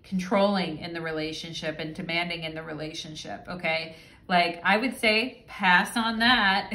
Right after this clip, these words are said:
<laughs> and just, you know, skip to the good part, right? Skip to the good part. And that may involve, that may be a little bit scary of you guys kind of going off on your own and doing your own thing for a while in a different city. And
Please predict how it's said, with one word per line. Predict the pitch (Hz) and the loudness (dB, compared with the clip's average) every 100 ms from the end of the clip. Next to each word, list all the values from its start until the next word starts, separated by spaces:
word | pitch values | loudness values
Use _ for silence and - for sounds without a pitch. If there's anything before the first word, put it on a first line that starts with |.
| - | -4
<laughs> | - | 0
and | - - | 0 2
just, | 269 254 330 - - - - - | 2 2 2 -6 -14 -14 -14 0
you | 247 | 6
know, | 240 214 214 | 8 6 4
skip | 214 - 269 294 | -4 -2 -2 0
to | |
the | 269 | 0
good | 233 226 202 | 2 2 6
part, | 226 170 - - | 6 6 0 -2
right? | 208 196 202 196 - | 4 6 4 -2 -10
Skip | - 220 220 | -4 -4 -4
to | |
the | 208 | -6
good | 185 180 185 | -2 -2 0
part. | 196 160 - | 0 0 -2
And | 202 214 | -2 4
that | 247 254 | 4 4
may | 262 | 0
involve, | 247 220 190 190 208 | 2 4 4 4 4
that | 202 | 2
may | 208 214 | 2 0
be | 226 | -2
a | |
little | 214 202 | -2 -4
bit | 190 180 | -6 -8
scary | - 156 170 202 294 - - - - | -2 -2 0 -2 -4 -8 -20 -14 -2
of | 185 | 0
you | 190 208 | 2 2
guys | 202 190 - | 2 2 0
kind | 190 180 | 0 0
of | 175 170 | 0 -2
going | 175 175 170 | -2 0 -2
off | 165 165 | -4 -2
on | 170 | -4
your | 165 156 | -2 0
own | 151 160 220 | 0 0 -2
and | 247 180 175 | -4 -6 -4
doing | 175 175 165 | -4 -4 -4
your | 165 156 | -4 -2
own | 156 160 160 165 | -2 -4 -6 -10
thing | 156 139 107 147 190 - - - | -8 -8 -8 -10 -12 -14 -20 -10
for | 196 175 | -2 0
a | 165 | 0
while | 165 151 147 82 - - - | 0 2 0 -4 -10 -14 -6
in | 185 | -2
a | 180 | -2
different | 180 175 - 165 156 - | -2 -6 -2 -4 -4 -10
city. | - 170 156 147 - | -8 -6 -6 -8 -10
And | - 180 170 - | -6 -6 -6 -12